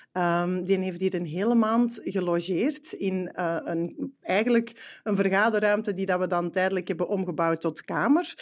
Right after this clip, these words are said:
Ehm, ze zijn hier dan bij ons terechtgekomen vanuit de redactie, nadat ze enkele woonzorgcentra hadden aangeschreven. Ze hebben verschillende bezoeken aan ons gedaan om kennis te maken met ons huis, met onze bewoners, met onze medewerkers en met mezelf ook.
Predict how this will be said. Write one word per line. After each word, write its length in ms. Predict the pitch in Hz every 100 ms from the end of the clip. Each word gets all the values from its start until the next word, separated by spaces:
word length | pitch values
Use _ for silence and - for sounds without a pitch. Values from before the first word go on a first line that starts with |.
| - - - -
Ehm, 1200 | - 202 202 202 208 208 208 220 220 214 214 208 269 269 269 _ _ _ _ _ _ _ _ _ _ -
ze 220 | 190 196
zijn 260 | 202 196
hier 180 | 208 190
dan 400 | 185 185 180 -
bij 120 | 170
ons 320 | 165 220 233 -
terechtgekomen 600 | 185 185 269 269 262 262
vanuit 340 | 233 196 190
de 60 | 190
redactie, 540 | 165 170 185 - 254
nadat 600 | 240 175 170 175 170 175
ze 160 | - 170
enkele 300 | 190 185 180
woonzorgcentra 840 | 170 170 170 202 233 240 233 220
hadden 220 | 180 175 -
aangeschreven. 1000 | 175 226 233 - 247 240 247 247 285 285 - - -
Ze 140 | -
hebben 220 | 185 175 170
verschillende 760 | 170 - - 254 311 294 226
bezoeken 520 | 175 160 175 233 320
aan 160 | 302 302
ons 240 | 311 311
gedaan 480 | - 269 285 294 302
om 460 | 277 214 208 - 190
kennis 300 | 202 196 196
te 80 | 190
maken 340 | 185 180 180
met 120 | 175
ons 180 | 165 -
huis, 440 | 160 170 202 208
met 180 | 202 170
onze 240 | 175 170 165
bewoners, 960 | 160 170 190 220 220 - - - -
met 140 | - 220
onze 220 | 208 190
medewerkers 840 | 170 185 226 247 254 254 247 247
en 160 | - 196
met 100 | 190
mezelf 540 | 180 156 170 240 285
ook. 380 | - 254 277 277